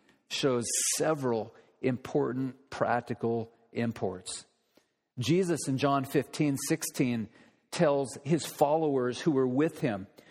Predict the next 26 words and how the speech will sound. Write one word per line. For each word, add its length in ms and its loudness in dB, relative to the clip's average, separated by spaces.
"You 320 2
did 220 2
not 300 0
choose 440 0
me, 380 -2
eklegomai, 880 2
but 440 2
I 200 4
chose 440 0
you 320 2
and 80 2
appointed 640 0
you 400 2
that 140 -2
you 120 0
should 320 -2
go 420 2
and 220 0
bear 240 4
fruit 760 0
and 160 2
that 120 -4
your 120 2
fruit 480 -2
should 240 2
abide, 580 0